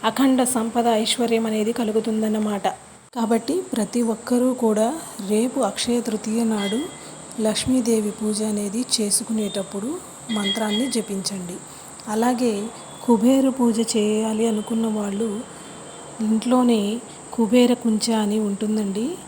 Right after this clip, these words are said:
అది తెచ్చి పెట్టుకుని పూజ చేసుకున్నా కూడా ఆ కుబేరుని యొక్క పూర్తి అనుగ్రహం అనేది మనకి కలుగుతుందన్నమాట. ఈ విధంగా ఇంట్లో లక్ష్మీ కుబేర పూజ అనేది చేసుకున్నట్లయితే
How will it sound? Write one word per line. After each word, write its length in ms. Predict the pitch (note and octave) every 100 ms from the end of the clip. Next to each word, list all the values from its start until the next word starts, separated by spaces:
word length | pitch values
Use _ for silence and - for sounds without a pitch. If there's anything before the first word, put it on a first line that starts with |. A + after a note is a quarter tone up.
| - - -
అది 120 | G3 F#3
తెచ్చి 280 | G#3 - B3 B3
పెట్టుకుని 520 | A3+ A#3 A#3+ A3+ B3 G#3+ A#3 - - -
పూజ 200 | A#3 A3+ A#3 A3+
చేసుకున్నా 560 | G3+ A#3 A3 G#3+ G#3+ G#3 G#3
కూడా 240 | G3 G3+ C#4 B3
ఆ 20 | G#3+ -
కుబేరుని 500 | G#3+ A3 B3 B3 A#3+ A3+
యొక్క 180 | A#3 A3 -
పూర్తి 340 | A3 A#3+ A#3+ A3
అనుగ్రహం 440 | G#3 G#3 A#3 A3+ A3
అనేది 300 | G#3 G3 G#3 C4
మనకి 260 | A3+ G3 A#3+ -
కలుగుతుందన్నమాట. 920 | G#3+ G3+ G#3+ G#3 G#3 G3 G3+ G3+ F#3+ G3+ - - - - - - A#3+
ఈ 20 | D4
విధంగా 380 | C4+ B3 B3 A#3+ G#3+ G#3+
ఇంట్లో 300 | G#3+ A#3+ A#3 G#3+ G#3+
లక్ష్మీ 320 | G#3 - B3 C4
కుబేర 360 | B3 A3 A3+ A3+ A3+
పూజ 200 | A3 G#3+ A3
అనేది 300 | G#3+ G#3 G#3 -
చేసుకున్నట్లయితే 960 | G#3 - A3+ A3 G#3+ G#3 G#3 G3+ A3